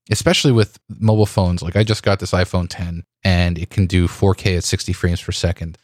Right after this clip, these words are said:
But I don't like shooting video with my phone, you know, hand holding it. It, even though it has optical image stabilization, I just don't like it. So my pick is the D J I Osmo Mobile. It's not a, necessarily a new product, but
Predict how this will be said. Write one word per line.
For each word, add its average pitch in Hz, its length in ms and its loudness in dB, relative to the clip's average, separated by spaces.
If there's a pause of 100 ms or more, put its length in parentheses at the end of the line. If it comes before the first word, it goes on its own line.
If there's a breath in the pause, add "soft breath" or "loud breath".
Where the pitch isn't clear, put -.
(120)
But 101 80 2
I 123 120 4
don't 147 200 2
like 104 480 0
shooting 101 320 2
video 92 640 2
with 98 220 0
my 90 120 0
phone, 101 560 2
you 98 180 2
know, 87 120 2
hand 107 240 -4
holding 82 320 -4
it. - 180 -16
It, 101 180 -2
even 123 160 4
though 139 100 6
it 113 80 2
has 120 400 2
optical 104 360 2
image 101 160 2
stabilization, 90 760 0 (160)
I 104 80 0
just 98 240 -2
don't 95 180 2
like 87 220 -4
it. - 80 -8 (100)
So 110 220 2
my 120 260 2
pick - 460 -4
is 98 220 2
the 95 100 -12
D 120 220 -2
J 127 240 2
I 95 300 2 (140)
Osmo 95 400 2
Mobile. 87 400 -2 (280)
It's - 140 -12
not 165 320 2
a, 101 40 0
necessarily 98 680 2
a 85 80 0
new 95 340 2
product, 82 580 -8
but 92 220 0